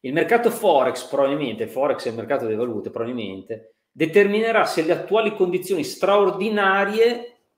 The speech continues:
che stiamo vivendo in questo momento si trasformeranno in crisi oppure no.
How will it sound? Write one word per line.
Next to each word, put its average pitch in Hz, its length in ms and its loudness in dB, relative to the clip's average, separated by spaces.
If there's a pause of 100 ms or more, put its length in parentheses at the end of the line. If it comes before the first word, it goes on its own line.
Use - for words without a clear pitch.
(100)
che 143 100 -10
stiamo 151 280 -2
vivendo 156 340 -2
in 117 100 -6
questo 170 400 -2
momento 156 840 -6 (260)
si - 160 -12
trasformeranno 160 680 -2
in 165 80 -4
crisi 160 320 -6
oppure 113 260 -10
no. 110 380 -16